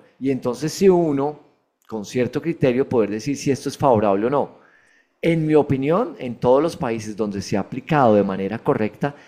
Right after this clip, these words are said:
ha sido extremadamente favorable para el Estado, para los inversionistas y particularmente para las poblaciones que son los beneficiarios de esos proyectos que generan bienes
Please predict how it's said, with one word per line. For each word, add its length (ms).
ha 160
sido 260
extremadamente 800
favorable 880
para 340
el 120
Estado, 680
para 320
los 240
inversionistas 920
y 120
particularmente 1080
para 360
las 220
poblaciones 960
que 140
son 240
los 140
beneficiarios 840
de 360
esos 260
proyectos 640
que 100
generan 440
bienes 560